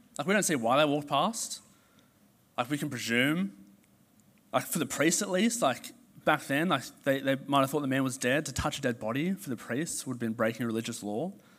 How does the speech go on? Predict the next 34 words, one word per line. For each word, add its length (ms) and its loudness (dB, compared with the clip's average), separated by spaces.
So 140 -4
for 60 -6
him, 140 2
he's, 300 -2
he's 160 -6
trying 200 -4
to 40 -4
be 220 -4
obedient 440 -2
in 100 -10
his 180 -4
eyes. 460 -6
Or 220 6
maybe 240 4
they 80 6
were 80 6
just 160 4
scared. 480 2
Like, 100 -6
this 160 0
road 320 8
from, 360 2
from 180 0
Jerusalem 380 4
to 40 -2
Jericho, 380 2
it 60 2
was 240 2
known 680 4
as, 160 0
like, 120 2
a 40 2
hot 180 0
spot. 340 -6